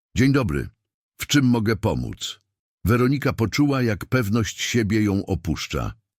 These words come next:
Jej odbicie w lustrze na ścianie pokazywało kogoś, kto nie pasował do tego miejsca. Zmęczona twarz, znoszone ubrania,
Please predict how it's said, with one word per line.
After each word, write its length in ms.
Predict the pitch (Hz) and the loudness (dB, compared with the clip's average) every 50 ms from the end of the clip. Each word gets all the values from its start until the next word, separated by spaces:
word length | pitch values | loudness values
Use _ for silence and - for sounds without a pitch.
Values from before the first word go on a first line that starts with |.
| _ _ _ _ - | _ _ _ _ 2
Jej 300 | 101 123 127 127 131 - | 2 4 4 2 0 0
odbicie 540 | 113 107 85 82 92 135 127 - 131 117 | 0 0 0 0 -2 -2 0 0 0 0
w 80 | 87 76 | 2 2
lustrze 500 | 104 123 143 131 - - - - 107 104 | 4 4 2 2 0 -4 -4 -2 -2 -2
na 160 | 95 95 90 | 0 -2 -2
ścianie 460 | 90 - - - 131 120 123 120 110 | -4 -4 -4 -2 -2 0 0 -2 -2
pokazywało 800 | 92 - 117 - - 113 101 85 87 95 87 107 107 107 98 90 85 | -2 -4 -4 -4 -2 -2 -2 0 0 0 0 0 -2 -2 -2 -2 -4
kogoś, 540 | - - 107 101 85 82 98 95 90 - - - - - - - - | -2 -2 -2 -2 -2 -2 -4 -4 -6 -8 -12 -16 -16 -18 -18 -16 -14
kto 240 | - - - 127 120 | -8 -2 0 2 4
nie 160 | 117 123 127 | 4 4 4
pasował 580 | - - 127 101 - - 120 80 69 64 60 62 | 2 0 -2 -2 0 -2 -2 -2 -4 -6 -6 -6
do 120 | 60 64 | -8 -8
tego 300 | - - 65 60 62 60 | -6 -6 -8 -6 -6 -6
miejsca. 540 | 62 64 62 62 65 - - - 60 53 52 _ _ _ _ _ _ _ - | -6 -6 -6 -6 -8 -8 -10 -8 -10 -10 -10 _ _ _ _ _ _ _ -4
Zmęczona 600 | 71 73 82 98 95 92 82 95 101 90 82 80 | 0 2 2 2 2 2 0 0 -2 0 -2 -2
twarz, 540 | 78 - - 104 98 92 92 87 - - - _ _ _ _ | -4 -6 -4 -2 -2 -2 -2 -6 -8 -12 -16 _ _ _ _
znoszone 560 | - 80 73 78 98 90 - - 104 98 95 87 | -6 -2 0 0 0 0 0 0 0 0 0 0
ubrania, 640 | 82 71 60 76 85 95 95 92 92 90 87 78 | 0 -2 -2 0 0 0 0 0 0 -2 -2 -4